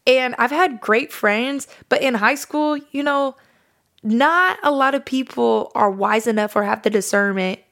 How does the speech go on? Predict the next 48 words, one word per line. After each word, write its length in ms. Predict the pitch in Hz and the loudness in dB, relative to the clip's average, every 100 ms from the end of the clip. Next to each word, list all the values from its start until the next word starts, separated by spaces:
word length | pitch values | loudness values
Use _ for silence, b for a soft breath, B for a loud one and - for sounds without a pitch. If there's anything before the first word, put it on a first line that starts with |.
| _ _ - | _ _ -2
to 440 | 247 208 196 202 b b b _ _ _ - | 2 2 2 -2 b b b _ _ _ -2
look 260 | 240 330 | 0 0
at 100 | 320 | 0
your 160 | 262 262 | 2 2
life 320 | 240 233 226 | 0 -2 -2
and 120 | 233 | -2
be 140 | 247 240 | 0 0
like, 340 | 220 214 - | 0 -2 -4
"Aw, 380 | 320 294 269 285 - _ | -2 0 0 -4 -12 _
I 80 | 262 | -4
see 180 | - 277 | 0 -2
that 160 | 269 | 0
you're 140 | 247 - | -2 -2
actually 400 | 233 - 226 208 | -2 -2 -2 0
hurt 240 | 226 - | 0 0
here 260 | 214 190 190 | 0 0 -2
and 100 | 214 | -2
I 60 | 202 | 0
wanna 200 | 202 185 | -2 -2
help 280 | 185 185 | -2 -2
you." 160 | 196 - B B B B B | -6 -8 B B B B B
Usually 440 | - 381 453 349 311 | 2 4 4 0 0
in 60 | |
high 140 | 277 277 | 2 0
school, 260 | 277 277 | 0 -2
people 260 | 233 285 285 | 0 -2 0
be 160 | 226 269 | -2 -2
seeing 280 | - 277 | -2 -2
your 140 | 247 233 | 0 2
problems 300 | 233 240 233 | 2 0 -2
and 80 | 220 | 0
be 100 | 233 | 0
like, 180 | 214 - | 0 0
"Uh, 180 | 247 226 | 2 2
get 160 | 220 | 0
away 200 | 208 208 | 2 0
from 180 | 220 185 | 0 -4
me," 160 | 185 185 B - | -4 -8 B 0
which 240 | 277 - | 0 2
was 280 | 247 240 220 | 0 0 2
a 80 | 233 | 0
lot 200 | 226 220 | 2 0
of 120 | 208 | -2
the 80 | 208 | -2
friendships 440 | 214 208 202 190 - | -2 0 -2 -4 -2
I 160 | 214 220 | 0 0
went 240 | 202 196 | -2 -4
through, 300 | 214 185 185 | -2 -2 -4